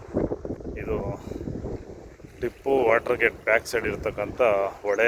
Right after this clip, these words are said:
ಹರಿಯುವ ಸ್ಥಳ. ಬಹುಶಃ ಕಾವೇರಿ ನೀರು ಇಲ್ಲಿ ತುಂಬ ದಟ್ಟವಾಗಿ ಹರಿಯುತ್ತೆ. ಈಗ so ಇದು ಸೆಪ್ಟೆಂಬರ್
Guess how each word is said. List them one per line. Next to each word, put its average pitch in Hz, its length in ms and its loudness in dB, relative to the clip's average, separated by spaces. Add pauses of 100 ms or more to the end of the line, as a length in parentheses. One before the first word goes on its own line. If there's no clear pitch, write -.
ಹರಿಯುವ 110 440 2
ಸ್ಥಳ. 92 180 -6 (1500)
ಬಹುಶಃ 110 360 0
ಕಾವೇರಿ 113 400 6
ನೀರು 113 240 2 (120)
ಇಲ್ಲಿ 101 240 -4 (220)
ತುಂಬ 110 220 -4 (1120)
ದಟ್ಟವಾಗಿ 120 520 4
ಹರಿಯುತ್ತೆ. 110 440 0 (260)
ಈಗ 123 140 2 (1160)
so 113 100 -4 (140)
ಇದು 104 160 -6 (1700)
ಸೆಪ್ಟೆಂಬರ್ 120 520 2